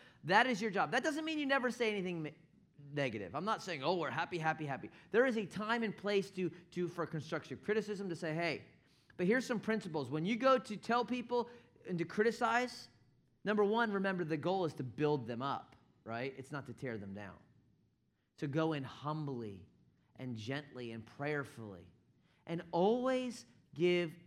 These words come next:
encouragement with your critique. We watch this show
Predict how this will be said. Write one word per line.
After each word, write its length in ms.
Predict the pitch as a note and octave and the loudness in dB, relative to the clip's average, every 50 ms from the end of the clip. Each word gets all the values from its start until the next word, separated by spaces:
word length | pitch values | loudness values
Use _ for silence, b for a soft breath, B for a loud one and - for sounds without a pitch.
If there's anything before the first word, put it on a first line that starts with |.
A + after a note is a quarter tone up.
| - - | -12 -8
encouragement 840 | D#3 D3 C#3 - - - - F#3+ G3 G3 F3+ C3 B2+ B2+ A#2+ A2+ A2 - _ _ - | -8 -8 -8 -8 -12 -8 -6 -6 -4 -4 -6 -6 -8 -10 -10 -10 -12 -16 _ _ -14
with 300 | A#2 A#2+ C#3 D#3 D#3+ D3 - - - _ _ _ _ _ - | -8 -4 -2 -2 -4 -4 -10 -18 -20 _ _ _ _ _ -12
your 140 | B2 B2+ | -12 -12
critique. 460 | A#2 - - A#2 G#2+ - A2+ F#2 - - _ _ _ _ _ _ _ _ _ _ _ _ _ _ _ _ _ - | -10 -10 -10 -12 -10 -10 -12 -12 -14 -16 _ _ _ _ _ _ _ _ _ _ _ _ _ _ _ _ _ 0
We 80 | D#3 | 2
watch 200 | E3 E3+ D#3 D#3+ | 2 2 0 -2
this 160 | - D#3 - | -6 -8 -6
show 140 | - D#3 C3+ | -4 -4 -4